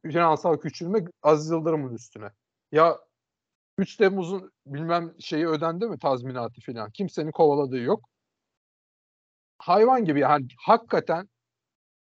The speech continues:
şimdi birinci kabul. Gerçekten kumpas olduğunu herkes kabul ediyorsa yürekten,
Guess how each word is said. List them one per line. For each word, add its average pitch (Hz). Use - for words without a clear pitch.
şimdi 143
birinci 175
kabul. 131
Gerçekten 175
kumpas 147
olduğunu 135
herkes 156
kabul 131
ediyorsa 123
yürekten, 113